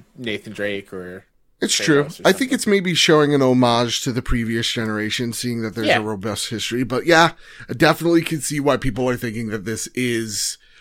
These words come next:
Speaker 2: one hundred percent a, a wink and a nod to something greater, knowing that, you know, uh, the Killzone, or sorry, not the Killzone team,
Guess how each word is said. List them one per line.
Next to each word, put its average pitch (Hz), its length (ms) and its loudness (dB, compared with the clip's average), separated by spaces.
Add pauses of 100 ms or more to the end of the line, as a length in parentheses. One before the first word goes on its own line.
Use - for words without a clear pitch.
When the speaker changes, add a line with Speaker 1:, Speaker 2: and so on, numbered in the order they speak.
(140)
Speaker 2:
one 117 180 0
hundred 113 280 -2
percent 107 460 -2
a, 107 300 -2
a 104 320 -6
wink 117 260 -6
and 117 100 -2
a 110 40 -2
nod 98 340 0
to 104 180 -8
something 92 540 -6 (220)
greater, 98 420 -2 (360)
knowing 143 460 6
that, 117 340 2 (100)
you 117 140 -6
know, 101 440 -2
uh, 95 180 -2
the 92 140 -8
Killzone, 113 720 -4 (260)
or 117 200 -2
sorry, 120 200 0
not 110 140 -6
the - 60 -10
Killzone 90 340 -10
team, 87 240 -8